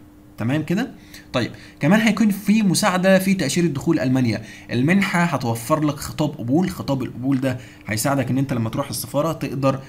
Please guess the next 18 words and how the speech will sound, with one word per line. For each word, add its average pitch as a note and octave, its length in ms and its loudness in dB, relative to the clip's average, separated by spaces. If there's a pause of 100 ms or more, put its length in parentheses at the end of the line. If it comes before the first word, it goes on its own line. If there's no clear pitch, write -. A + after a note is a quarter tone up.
(220)
إنك، C3 380 0 (260)
آه، G#2 760 0
آه، - 20 -6
طبعًا B2+ 300 -2
تحصل C3 280 -4
على C3 120 0
التأشيرة C3 320 -6
بكل A#2+ 280 -4
سهولة C#3+ 280 -2
بدون C3 260 0
الحاجة A#2+ 380 -4
إلى A2 80 -4
حساب B2 320 -8
بنكي C3 380 -4
أو A2 160 -6
ما A#2 120 0
إلى G2+ 220 -4
ذلك، G2 200 -10